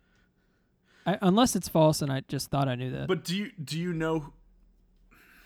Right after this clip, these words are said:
Speaker 2: do you know who almost replaced Tobey?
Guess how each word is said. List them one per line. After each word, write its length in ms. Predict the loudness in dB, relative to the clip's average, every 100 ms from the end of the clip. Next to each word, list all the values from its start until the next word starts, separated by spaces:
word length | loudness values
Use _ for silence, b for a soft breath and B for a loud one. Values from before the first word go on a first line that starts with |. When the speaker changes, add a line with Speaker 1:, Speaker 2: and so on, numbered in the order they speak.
| b b _ _ _
Speaker 2:
do 120 | -6
you 80 | -4
know 180 | -4 -6
who 160 | -8
almost 400 | -10 -10 -12 -16
replaced 400 | -16 -14 -12 -4
Tobey? 400 | 0 2 2 -2